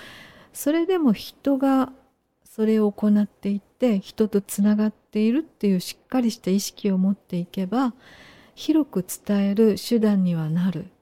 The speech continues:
ということを発見したことは、まあ、ポジティブに入れていいことじゃないかなと思います。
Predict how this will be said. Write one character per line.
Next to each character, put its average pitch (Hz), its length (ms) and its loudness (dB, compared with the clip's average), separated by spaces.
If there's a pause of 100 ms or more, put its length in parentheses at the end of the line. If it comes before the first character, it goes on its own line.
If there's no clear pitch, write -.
(220)
と 208 100 -2
い 208 80 2
う 208 40 -2
こ 226 160 -6
と 381 200 -2
を 208 80 0
発 - 300 -8
見 196 200 0
し - 100 -8
た 202 140 -6
こ 214 140 -6
と 190 200 -4
は、 185 260 -2 (1080)
ま 311 80 -6
あ、 262 40 -4
ポ 285 180 2
ジ 240 120 2
テ 175 160 -2
ィ - 60 -10
ブ 160 80 -6
に 156 100 0
入 160 80 -2
れ 165 120 0
て 165 140 -8
い 175 60 2
い 165 40 -2
こ 156 140 -8
と 165 100 -8
じ 147 120 -8
ゃ - 20 -2
な 156 140 -4
い 151 40 -8
か 175 160 -8
な 226 180 2
と - 160 -12
思 165 160 -10
い 170 80 -12
ま 175 120 -12
す。 - 80 -20